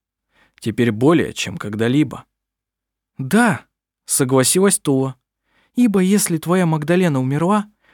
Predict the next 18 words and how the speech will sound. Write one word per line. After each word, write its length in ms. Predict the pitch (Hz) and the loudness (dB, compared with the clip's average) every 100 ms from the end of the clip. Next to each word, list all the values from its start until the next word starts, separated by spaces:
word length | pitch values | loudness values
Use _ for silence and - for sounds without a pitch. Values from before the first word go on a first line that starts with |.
| _ | _
мы 120 | 202 | 2
должны 360 | 190 185 160 165 | 4 4 2 2
выяснить, 520 | 175 226 196 113 104 | 2 2 0 -6 -6
как 240 | - 165 | -4 -2
это 140 | 190 190 | -4 -4
случилось». 760 | - 214 208 240 185 - - _ _ _ _ _ _ _ _ _ _ _ _ _ _ _ _ - | -4 -4 -4 -6 -6 -10 -18 _ _ _ _ _ _ _ _ _ _ _ _ _ _ _ _ -2
Кристер 520 | 143 247 - 226 202 | 2 2 0 -6 -6
пошёл 440 | - 101 - 156 | -6 -6 -2 0
наверх. 520 | 151 123 98 78 - _ _ _ _ _ _ _ _ - | 0 -2 -4 -8 -16 _ _ _ _ _ _ _ _ -4
Ноги 360 | 151 240 202 | 0 2 2
заплетались. 880 | 185 147 135 127 - 90 90 - - _ _ _ _ _ _ _ _ _ _ _ _ _ _ _ | -2 -2 -4 -6 -6 -8 -10 -16 -20 _ _ _ _ _ _ _ _ _ _ _ _ _ _ _
Он 180 | 113 135 | 0 2
никогда 380 | 160 190 190 208 | 2 0 0 -2
не 100 | 101 | -2
сможет 380 | - 120 110 | -4 -6 -6
примириться 520 | - 120 127 131 123 107 | -4 -2 0 0 -2 -6
с 140 | - | -6
мыслью, 420 | 104 175 - - | -4 -2 -4 -12